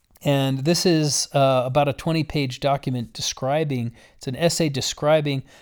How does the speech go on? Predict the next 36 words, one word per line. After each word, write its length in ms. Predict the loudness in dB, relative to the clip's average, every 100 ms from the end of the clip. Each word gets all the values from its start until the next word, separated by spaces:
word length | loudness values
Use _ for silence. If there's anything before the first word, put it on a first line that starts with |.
| _
the 100 | -2
many 260 | 2 4 4
ways 440 | 6 6 6 0
in 260 | -2 -2 0
which 460 | 0 -2 -4 -10 -14 _ _
these, 520 | -2 0 2 0 -4 -6
uh, 140 | -4 -6
planting 760 | -6 -4 0 0 0 -2 -2
allegory, 680 | 0 0 0 -2 -4 -4 -8 -4
or 200 | -2 0
these 240 | -2 -2
planting 500 | 0 0 0 0 -2
imagery 460 | 2 0 2 -2 -4
comes 420 | -6 -2 -2 0
into 240 | -2 -2
the 80 | -6
book, 320 | -6 -6 -8 -16 -10
uh, 260 | -4 -2 -4
to 160 | -4 -4
the, 240 | -4 -6 -12 -20 _ _ _
to 100 | -8
the 80 | -4
book 240 | 4 4 4
of 80 |
the 140 | 0 2
Old 180 | 0 2
Testament, 460 | 0 2 -2 -2
the 80 | 0
books 180 | -2 -2
of 80 | -4
the 80 |
Old 140 | -4 0
Testament, 560 | 0 0 0 -4 -4 _ -20 -20 0
as 220 | 4 8
if 260 | 6 6 0 -20 _
from 640 | -8 4 6 6 4